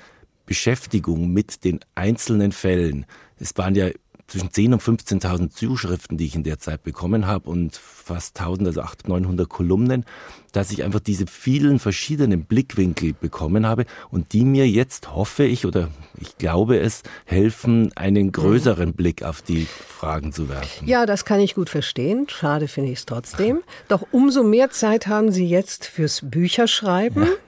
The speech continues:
Speaker 2: die sich ja auch mit den großen Fragen rund ums Gewissen, Moralrecht und Ethik befassen. Das Aktuelle heißt Warum die Wahrheit sagen. Ja, warum denn, Herr Erlinger?
Speaker 1: Weil, und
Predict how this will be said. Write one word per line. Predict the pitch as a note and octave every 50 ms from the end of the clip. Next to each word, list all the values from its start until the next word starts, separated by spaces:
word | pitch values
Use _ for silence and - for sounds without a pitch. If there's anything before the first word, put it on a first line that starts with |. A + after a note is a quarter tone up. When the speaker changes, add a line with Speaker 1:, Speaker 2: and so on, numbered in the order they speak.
| - _
Speaker 2:
die | - F#3+ F#3+
sich | - - E3+ -
ja | E3+ - -
auch | F#3 C#4 - -
mit | - D3+
den | - A2+ C3+
großen | - A#2+ A#2 C3 - - B2+
Fragen | C3+ - - C3 B2+ C3 C3 C#3
rund | C3 C#3 C#3 D3 -
ums | - - D3 B2+ - - -
Gewissen, | - D#3 C3 D3+ F#3 - - - D#3+ D3+
Moralrecht | D3+ D3 B2+ C#3+ D3 D#3+ E3+ E3+ E3 D#3 D#3 D#3+ - -
und | D#3 D3+ -
Ethik | C#3+ G3 F#3+ - G#3+ -
befassen. | - F#3 F#3 - - D#3+ D#3 - E3 D#3+ - - - - - - -
Das | _ - D3 -
Aktuelle | - D3 - - D#3 C#3+ - D3+ F3 D#3 D3
heißt | C#3+ C#3+ C#3+ C#3 - - - _ _ _ _ _
Warum | - C3 C#3+ D3+ D3 D3 C3 C3 C#3+ G3+ A#3 C4+ C#4 C4+ A#3+ -
die | G3 F#3+ F#3+ E3 D3+
Wahrheit | D#3 F#3+ A#3 G#3+ E3 D3 A#2+ B2+ B2 -
sagen. | - A#2+ G2+ F2 G2+ - - A#2 A#2 - _ - - _ _ - _ _ -
Ja, | - C#3+ B2 A#2+
warum | A#2+ A2 C3 F3 G#3 G#3+
denn, | D#3+ B2+ A2+
Herr | B2 C3 A2+ -
Erlinger? | A#2 A#2+ B2 C3 B2+ B2 C3 - _ _ _ _ _ - - - - - - - _ _
Speaker 1:
Weil, | F2+ - F2 F2+ G2 G#2+ A#2 B2+ C#3 C3+ B2+ - - _
und | _ - G2 F#2